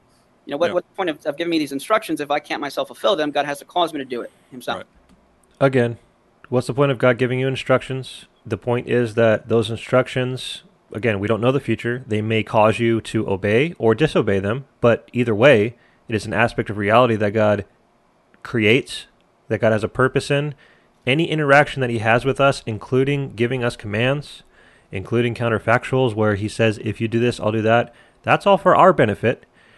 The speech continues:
Speaker 3: That is all part of the overall picture of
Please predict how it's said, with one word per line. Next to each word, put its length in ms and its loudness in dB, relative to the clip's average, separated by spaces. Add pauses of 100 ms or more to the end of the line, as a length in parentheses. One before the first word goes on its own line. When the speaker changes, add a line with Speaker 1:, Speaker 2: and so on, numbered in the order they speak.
(180)
Speaker 3:
That 180 2
is 140 0
all 400 6 (420)
part 300 4
of 320 2
the 340 0 (160)
overall 340 2
picture 440 -2
of 420 2